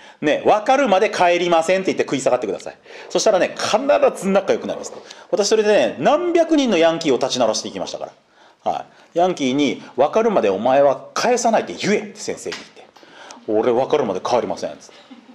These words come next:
ほんで、「もし分からなかったら、火つけるかもしれません、学校に」とか言って。「言え」って。「だから先生も本気になって教えるから」っつって。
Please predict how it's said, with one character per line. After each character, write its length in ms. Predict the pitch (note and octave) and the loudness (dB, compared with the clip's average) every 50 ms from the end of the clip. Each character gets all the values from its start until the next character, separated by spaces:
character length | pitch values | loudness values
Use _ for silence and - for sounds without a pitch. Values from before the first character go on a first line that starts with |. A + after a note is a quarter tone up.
| - - - - - - - | -20 -20 -20 -20 -20 -2 0
ほ 80 | A3 | 0
ん 0 | |
で、 80 | G3 F#3+ | 2 4
「も 100 | G#3+ C#4+ | 2 2
し 100 | - - | 2 2
分 160 | D3+ D3 D3 D3 | 2 2 4 4
か 100 | F#3 F#3+ | 2 2
ら 80 | G#3+ | 2
な 100 | A3 F3 | 2 2
か 120 | - A2 G#2+ | 2 0 0
っ 40 | |
た 120 | - A2+ A2 | 2 2 2
ら、 160 | - F#2+ - | 2 2 2
火 240 | - - - C4+ B3+ - | 0 0 0 0 0 -2
つ 80 | - | 0
け 80 | - G3+ | 0 0
る 80 | - | 2
か 80 | - C#3 | 2 0
も 80 | A#2 G#2+ | 0 0
し 80 | - | 0
れ 80 | A#2 G2 | 0 0
ま 80 | F#2 | 0
せ 80 | - A2 | 0 -2
ん、 40 | F#2+ | -2
学 140 | F2+ F2 - | -2 -2 -2
校 140 | - F2 | -4 -8
に」 120 | E2 D#2+ D2+ | -8 -8 -12
と 80 | - - | -14 -14
か 60 | - | -14
言 40 | - | -16
っ 20 | |
て。 80 | - - - - - - | -16 -20 -20 -20 -8 -2
「言 120 | D#3 G#3 C4 | 0 0 0
え」 20 | B3 - - - | 0 -2 -4 -12
っ 20 | |
て。 60 | - | -14
「だ 60 | - - | -16 -16
か 40 | - - - - C#4 - | -18 -18 -14 -14 -2 -2
ら 60 | - | 0
先 160 | - - F#3 F#3 | 0 0 0 0
生 80 | G3+ | 0
も 80 | C#3 A#2 | 0 2
本 160 | F3+ A3 G#3+ | 0 0 2
気 80 | G#3+ G#3+ | 0 0
に 60 | F#3+ | 0
な 80 | F3+ | 2
っ 20 | - | 2
て 100 | D#3+ C#3 | 2 0
教 40 | - | 2
え 80 | - A#2+ | 0 -2
る 60 | G2+ | -2
か 80 | - F2 | -2 -6
ら」 80 | - - | -6 -6
っ 20 | |
つ 120 | - - - | -10 -12 -20
っ 20 | |
て。 100 | - - | -20 -18